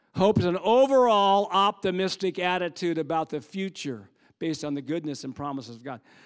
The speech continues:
Hope people believe they'll thrive no matter what happens. Just say, "I'll thrive no matter what happens." Say it again.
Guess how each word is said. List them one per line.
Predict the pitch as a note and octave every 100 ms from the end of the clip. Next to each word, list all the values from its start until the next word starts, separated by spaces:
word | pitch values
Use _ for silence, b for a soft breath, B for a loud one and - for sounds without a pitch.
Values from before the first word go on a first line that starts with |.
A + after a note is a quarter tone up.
| B
Hope | A#3 C#4+ -
people | G#3+ G3+ F3+
believe | D#3+ F3 F#3 E3+
they'll | D#3+
thrive | D3+ D#3+ E3 E3
no | D#3 D#3
matter | D#3 D3
what | C#3+ C#3+
happens. | C#3+ C3+ - F#2+ - - _ _ _ _ _ _ _ B3 A#3+ _ _ _ _ _ _ _ _ _ _ _ _ _ -
Just | A3 -
say, | A#3
"I'll | G3+ G#3+
thrive | G3 G3 F#3+ E3+
no | D#3+
matter | E3 D#3+
what | D3+ D3
happens." | C#3 B2+ - A2+ - - _ _ _ _ _ - - _ _ _ _ _ _ _ _ -
Say | - A3 A3
it | G#3
again. | F#3 F#3+ E3 B2+ G2+